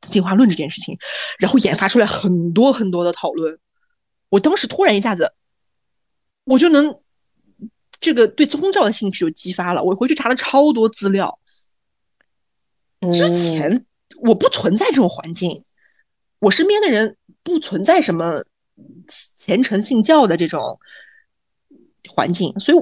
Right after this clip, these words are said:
Speaker 1: 我没有这种兴趣。
Speaker 2: 对。
Speaker 1: 我觉得，我觉得我就是一个虔诚的马克思主义信，信奉者。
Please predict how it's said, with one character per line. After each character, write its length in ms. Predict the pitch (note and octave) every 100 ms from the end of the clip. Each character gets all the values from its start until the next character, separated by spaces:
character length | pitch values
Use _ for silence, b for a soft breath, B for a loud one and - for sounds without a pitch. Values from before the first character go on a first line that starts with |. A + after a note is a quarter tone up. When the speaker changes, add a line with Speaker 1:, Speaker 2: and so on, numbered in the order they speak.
| -
Speaker 1:
我 240 | G#3 F3
没 100 | E3
有 140 | A3+
这 100 | D4+
种 100 | G3
兴 200 | E3+ F3+
趣。 100 | D#3
Speaker 2:
对。 80 | D#3+
Speaker 1:
我 100 | D3+
觉 140 | F3 G3
得， 240 | B3+ B3 _
我 120 | - G3
觉 120 | G#3
得 60 |
我 120 | B3 F3
就 80 |
是 80 | A3
一 40 | A3
个 100 | F#3+
虔 180 | - D#3+
诚 200 | - D#3
的 120 | D#3+
马 100 | D#3+
克 80 | E3+
思 140 | -
主 120 | F#3+ D3
义 60 |
信， 240 | D#3+ G3 F#3
信 100 | F3
奉 160 | E3+
者。 160 | D#3